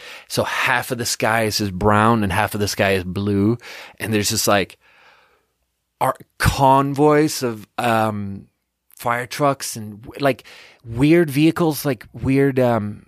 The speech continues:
bobcats and, and just weird vehicles that can move dirt, 'cause moving dirt is a big part of putting out a fire,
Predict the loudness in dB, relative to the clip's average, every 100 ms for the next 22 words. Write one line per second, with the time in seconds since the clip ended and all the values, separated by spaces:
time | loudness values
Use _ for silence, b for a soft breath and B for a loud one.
0 | _ -8 -2 0 0 -2 -2 2 2 2
1 | -2 -8 -6 -8 -8 -8 -6 -8 -8 -8
2 | -2 2 2 2 0 2 0 0 -2 -2
3 | -4 0 0 -2 0 2 4 2 -4 _
4 | B B B -4 0 2 2 0 -2 2
5 | 2 2 -2 -4 -2 -4 -2 -2 0 -2
6 | -6 -8 -4 -4 -4 -8 -6 -2 -4 -4
7 | -16